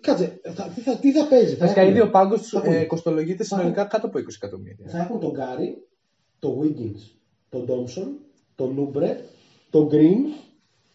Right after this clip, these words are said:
Speaker 1: όλοι αυτοί με συμβόλαιο το λιγότερο είκοσι εκατομμύρια, το λιγότερο είκοσι. Ε, θα έχουν τον Wiseman, θα έχουν τον Pascal σε rookie contracts ακόμα και οι δύο. Θα έχουν το pick της Μινεσότα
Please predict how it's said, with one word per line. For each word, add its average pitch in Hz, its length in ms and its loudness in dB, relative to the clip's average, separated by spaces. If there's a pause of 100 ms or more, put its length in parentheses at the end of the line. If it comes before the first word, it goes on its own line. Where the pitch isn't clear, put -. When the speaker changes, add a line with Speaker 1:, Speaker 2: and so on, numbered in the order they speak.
Speaker 1:
όλοι 226 280 8
αυτοί 214 180 2
με 220 60 0
συμβόλαιο 214 560 2 (140)
το 190 100 4
λιγότερο 175 420 4
είκοσι - 200 -2
εκατομμύρια, 107 640 -4
το 143 120 2
λιγότερο 127 680 2 (280)
είκοσι. 120 580 -8 (640)
Ε, 135 280 0 (300)
θα - 100 -4
έχουν 277 120 2
τον 226 160 6
Wiseman, 139 540 2 (460)
θα 165 120 -8
έχουν 226 120 0
τον 220 140 4
Pascal 135 500 -4
σε - 260 -6
rookie 170 280 -4
contracts 107 640 -8
ακόμα 113 520 -4
και - 120 -4
οι 117 60 -2
δύο. 147 160 2
Θα 233 80 -4
έχουν 302 200 0
το 175 200 2
pick 220 120 -2
της - 140 -20
Μινεσότα 165 760 0